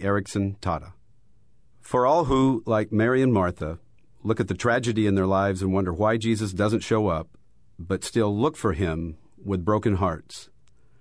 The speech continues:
And to my life partner, Judy, and our children,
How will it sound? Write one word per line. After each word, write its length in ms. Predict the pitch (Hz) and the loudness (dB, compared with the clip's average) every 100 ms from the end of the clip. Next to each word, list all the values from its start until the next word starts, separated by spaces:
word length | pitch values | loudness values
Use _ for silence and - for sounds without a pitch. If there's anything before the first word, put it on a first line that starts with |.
| - - - - - | -20 -20 -20 -16 -2
And 440 | 101 113 123 123 - - - - - | 2 4 2 0 -6 -20 -20 -20 -20
to 140 | - 113 | -4 -2
my 100 | 101 | 0
life 320 | 104 123 127 | 2 0 -2
partner, 600 | - 123 123 120 123 110 - - 127 | -2 0 2 2 0 -4 -12 -20 -4
Judy, 420 | 107 95 71 - - - - - - - - - | 0 0 -4 -12 -20 -20 -20 -20 -20 -20 -20 -16
and 160 | - 90 | -6 -4
our 80 | 90 | -4
children, 460 | - 107 85 76 | 0 -2 -2 -8